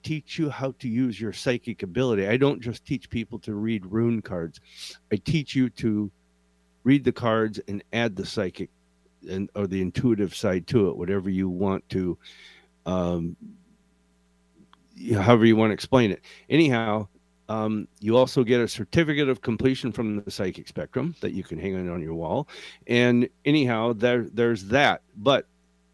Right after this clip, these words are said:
it's very intensive. You learn about rune, rune astrology, rune card reading, um,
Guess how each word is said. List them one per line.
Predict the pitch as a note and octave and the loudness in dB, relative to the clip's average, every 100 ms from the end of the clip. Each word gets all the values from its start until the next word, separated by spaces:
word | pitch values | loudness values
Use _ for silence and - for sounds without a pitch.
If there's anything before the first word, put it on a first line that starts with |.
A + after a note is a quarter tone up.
| _ - | _ -8
it's | A2 - | -6 -6
very | G2+ C3+ E3 D#3 | 0 2 4 2
intensive. | C3+ A#2+ G#2 - A2 | 0 -2 -4 -4 -4
You | A2+ C3+ | 2 4
learn | C#3 C#3 C#3+ | 4 2 0
about | - A2+ A#2 A2+ G2 - | -2 -2 0 0 -4 -6
rune, | F2+ C3 D3 C#3+ - - | 0 2 2 -2 -8 -6
rune | A2+ D#3+ E3 | 0 2 0
astrology, | - B2 A2+ G#2 G#2+ F#2 A#2 - _ _ _ _ | -4 -2 0 0 0 -4 -6 -8 _ _ _ _
rune | G2+ C3+ C#3+ | 4 4 4
card | - B2+ B2+ G#2+ | 0 0 0 0
reading, | A#2 A2 G2+ G2+ C#3+ _ _ _ _ | -2 -2 -2 -4 -6 _ _ _ _
um, | A2 A2+ A2+ A2+ A2 G#2+ | -4 -2 0 0 -2 -4